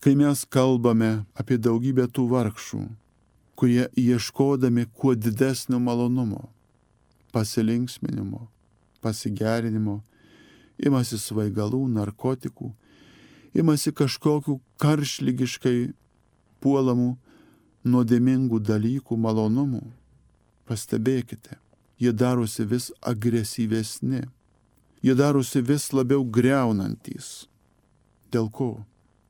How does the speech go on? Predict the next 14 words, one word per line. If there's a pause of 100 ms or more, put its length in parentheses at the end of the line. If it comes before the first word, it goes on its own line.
(520)
Dėl
to,
kad
negali (160)
panaikinti
nuodėmės. (640)
Yra
įmanoma. (760)
Užmokėti
už
nuostolį, (340)
atsibylinėti. (920)
Yra
įmanoma.